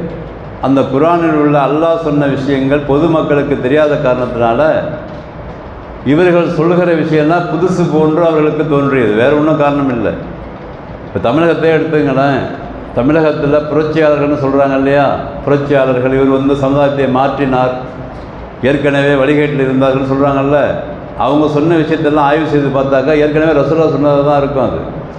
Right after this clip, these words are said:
அதுல ஒரு அரை சதவீதத்தை இவங்க சொல்லியிருப்பாங்க. உதாரணமா, ஜாதி, ஜாதி கொடுமை என்று ஒரு புரட்சியாளர் சொன்னார் அப்படின்னு புத்தகம் எழுதி வச்சிருப்பாங்க. அது பார்த்தா, ஏற்கனவே அல்லாஹ் ஒரு ஆயத்துல அவ்வளோத்தையும் சொல்லி முடிச்சிருப்பான்.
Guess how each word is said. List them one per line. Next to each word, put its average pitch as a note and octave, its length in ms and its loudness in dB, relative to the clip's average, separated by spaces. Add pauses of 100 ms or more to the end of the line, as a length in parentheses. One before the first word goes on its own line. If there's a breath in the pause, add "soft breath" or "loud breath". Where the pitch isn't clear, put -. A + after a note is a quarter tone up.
(140)
அதுல A2+ 320 2
ஒரு F3 140 2
அரை D3+ 200 2
சதவீதத்தை E3 600 0
இவங்க E3 220 0
சொல்லியிருப்பாங்க. C#3+ 460 0 (1700)
உதாரணமா, D3+ 420 2
ஜாதி, D3+ 420 2 (300)
ஜாதி D3+ 360 2
கொடுமை C3+ 500 2
என்று C#3+ 320 2
ஒரு C#3 100 2
புரட்சியாளர் C#3+ 640 0
சொன்னார் C3 340 2
அப்படின்னு C3+ 280 0
புத்தகம் C#3 380 2
எழுதி C#3 100 2
வச்சிருப்பாங்க. A2+ 480 0 (840)
அது A#2 160 2
பார்த்தா, D3 240 0
ஏற்கனவே D#3 400 2
அல்லாஹ் C#3+ 340 2
ஒரு D3 140 4
ஆயத்துல D#3 380 2
அவ்வளோத்தையும் D3 340 2
சொல்லி C#3 140 0
முடிச்சிருப்பான். B2+ 600 0